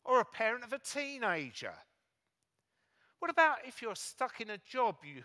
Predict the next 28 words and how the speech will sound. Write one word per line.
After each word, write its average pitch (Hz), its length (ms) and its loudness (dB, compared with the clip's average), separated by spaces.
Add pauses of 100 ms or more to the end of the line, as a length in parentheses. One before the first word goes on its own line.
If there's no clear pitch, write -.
(100)
hate 175 560 2 (560)
or 240 80 2
lose 269 340 -4
the 233 140 -10
job 214 360 -4
you 214 120 -10 (120)
have 208 380 0 (300)
or 269 80 -6
can't 285 340 -4
get 294 160 0
a 285 100 -6
job? 107 440 -16 (1040)
Or 311 160 -2
if - 120 -8
you're 285 140 -6
looking 262 340 -6
after 254 380 -2
someone 170 520 -6
towards 196 400 -16
the 185 120 -10
end 185 160 -12
of 175 100 -18
their 202 140 -2
life? 196 640 -4 (760)
Or 311 60 -10
what 330 140 -2
about 262 260 0 (100)
old 226 340 0